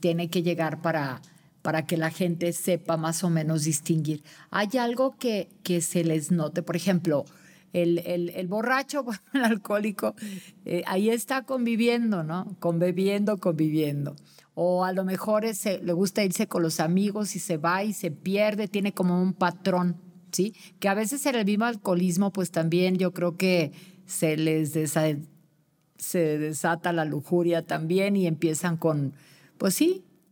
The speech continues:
a, a, a distenderse, a propagarse otras adicciones, ¿no?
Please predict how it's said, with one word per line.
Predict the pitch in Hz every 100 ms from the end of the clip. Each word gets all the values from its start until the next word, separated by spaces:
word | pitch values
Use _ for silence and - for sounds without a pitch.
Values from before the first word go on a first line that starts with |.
| - _ _ -
a, | - 165
a, | 165 156 160 160
a | 160
distenderse, | 170 160 180 165 170 202 226
a | 202
propagarse | 165 151 160 160 165 190
otras | 160 160 156 151 147 - -
adicciones, | 185 185 - - 208 226 233 147 135
¿no? | 170